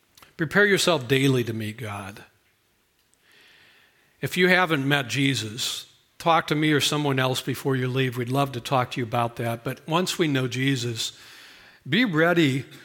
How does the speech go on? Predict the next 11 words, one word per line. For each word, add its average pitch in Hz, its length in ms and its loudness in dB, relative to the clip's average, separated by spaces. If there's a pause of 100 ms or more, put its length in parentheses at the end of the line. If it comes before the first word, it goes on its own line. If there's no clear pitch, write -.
if 151 180 0
Jesus 160 440 2
comes 160 340 0
today 127 600 -2 (340)
or 156 100 4
if 139 80 0
this 156 180 0
is 151 160 -2
your 147 160 2
last 139 460 0
day, 113 380 0